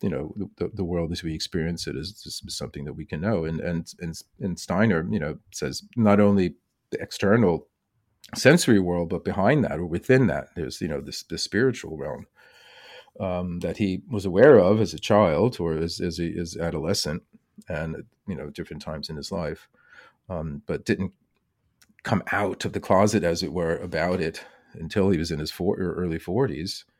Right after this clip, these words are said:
Um, after giving a lecture on Nietzsche, then being asked again to go back to the Theosophical Society in Berlin, where he was at the time, and he gave that, you know, talk about the,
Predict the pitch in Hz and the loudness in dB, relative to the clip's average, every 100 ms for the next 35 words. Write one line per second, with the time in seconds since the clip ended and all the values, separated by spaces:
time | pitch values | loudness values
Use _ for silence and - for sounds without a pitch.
0 | _ _ _ _ _ _ - 98 87 85 | _ _ _ _ _ _ -8 -4 -2 -2
1 | 85 85 85 92 - 98 123 143 104 95 | -2 -4 -2 -4 -2 2 6 8 8 4
2 | - 92 80 87 101 82 80 85 76 82 | 2 0 0 0 -2 -2 -2 -2 -2 -4
3 | 78 78 87 80 78 78 78 85 82 92 | -4 -8 -6 -6 -6 -8 -6 -6 -4 -6
4 | 73 73 - 76 - 76 - - - - | -6 -8 -8 -8 -6 -8 -8 -14 -10 -6
5 | 82 73 73 69 69 90 76 76 87 78 | -6 -6 -8 -10 -8 -6 -6 -8 -8 -8
6 | 73 87 76 71 - - - - - 73 | -8 -6 -6 -6 -10 -12 -18 -16 -10 -8
7 | 78 90 _ - 78 78 76 - _ _ | -8 -10 _ -10 -8 -8 -12 -16 _ _
8 | _ _ - 78 78 69 76 - 92 76 | _ _ -20 -10 -8 -8 -12 -12 -10 -10
9 | 76 78 76 73 69 - 73 71 | -8 -8 -6 -8 -8 -8 -8 -8